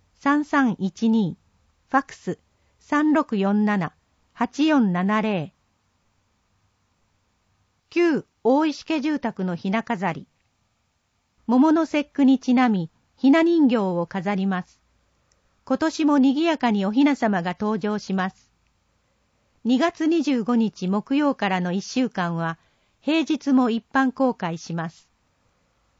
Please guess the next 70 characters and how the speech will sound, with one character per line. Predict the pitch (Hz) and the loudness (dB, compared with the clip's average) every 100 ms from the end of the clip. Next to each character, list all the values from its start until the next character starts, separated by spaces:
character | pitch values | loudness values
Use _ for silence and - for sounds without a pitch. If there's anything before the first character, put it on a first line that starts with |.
| _ | _
休 | 269 320 | 0 0
日 | 269 285 - | 0 -4 -2
と | 269 | -2
平 | 254 269 | 0 -2
日 | 226 262 214 | -2 -6 -4
で | 214 214 _ _ _ | -4 -6 _ _ _
開 | 269 294 | -4 -2
館 | 311 294 | -2 -2
時 | 269 277 | -2 -2
間 | 233 208 | -2 -2
が | 175 | -4
異 | - 208 247 | -6 -4 0
な | 254 | 0
る | 220 | -2
た | - 170 | -6 -6
め | 165 - 185 | -6 -10 -8
ご | 214 | -8
注 | - 302 269 | -4 -2 -2
意 | 202 | -4
く | 175 | -8
だ | 170 | -10
さ | 165 180 | -8 -8
い。 | 160 _ _ _ _ _ _ _ _ _ - | -10 _ _ _ _ _ _ _ _ _ -8
な | 226 269 190 | -2 0 0
お、 | 160 _ _ _ | -6 _ _ _
新 | - 285 320 | -2 0 2
型 | 320 320 | 0 -2
コ | 302 | -2
ロ | 294 277 | 0 2
ナ | 277 | 2
ウ | 277 | 0
イ | 269 | 0
ル | 226 | -2
ス | - | -6
感 | - 254 | -2 -2
染 | 247 262 | 0 -2
症 | 240 254 240 | 0 -2 -2
対 | 247 226 | -2 -4
策 | - 180 | -4 -10
と | - | -10
し | 165 - | -12 -10
て、 | 170 160 _ _ _ _ | -12 -12 _ _ _ _
座 | 185 233 | -4 -4
敷 | - - 349 | -4 -6 -2
に | 302 214 | 0 0
上 | |
が | 208 | -2
っ | 214 | -6
て | - 233 | -4 -4
の | 196 | -2
見 | - 208 | -4 -2
学 | 214 196 190 | -2 -4 -4
は | 180 | -6
中 | - 240 | -4 -4
止 | 240 240 | -2 -6
し | - | -6
て | 220 | -6
い | 208 | -4
ま | 185 185 | -4 -6
す。 | _ _ _ _ _ _ _ _ _ _ - | _ _ _ _ _ _ _ _ _ _ -4
縁 | 285 294 | 0 0
側 | 294 285 | 0 0
か | 277 | 0
ら | 254 240 | -2 -2
ご | 233 | 0
覧 | 233 226 | 0 -2
く | 226 | -4
だ | 214 | -6
さ | - 208 | -4 -6
い。 | 160 | -6